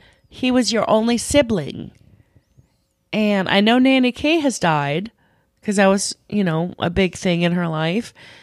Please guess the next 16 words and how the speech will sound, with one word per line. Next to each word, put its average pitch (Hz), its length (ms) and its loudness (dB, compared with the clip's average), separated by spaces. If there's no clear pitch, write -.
which - 260 0
would 190 160 0
be 180 120 0
her 190 140 0
grandmother. 208 840 0
I'm 185 160 -2
assuming 180 360 -2
her 185 120 0
mother's 170 340 -2
mother. 170 300 0
So 294 200 0
it's 285 120 0
out 311 160 6
of 254 100 -2
your 233 120 0
control. 220 920 2